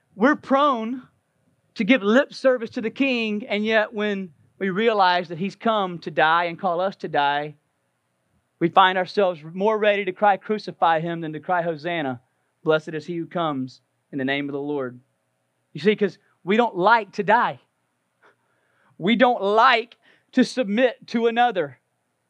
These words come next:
We don't like delayed reward. We do not like being told that we're not awesome.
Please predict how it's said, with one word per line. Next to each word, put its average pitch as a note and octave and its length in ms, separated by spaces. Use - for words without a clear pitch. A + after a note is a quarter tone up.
We F#3 160
don't A#3 260
like A3+ 500
delayed G#3 520
reward. G#3 680
We F3 100
do F3 60
not G#3+ 220
like A3+ 160
being A3+ 200
told B3 440
that G#3+ 120
we're G#3+ 140
not A3 300
awesome. A3+ 600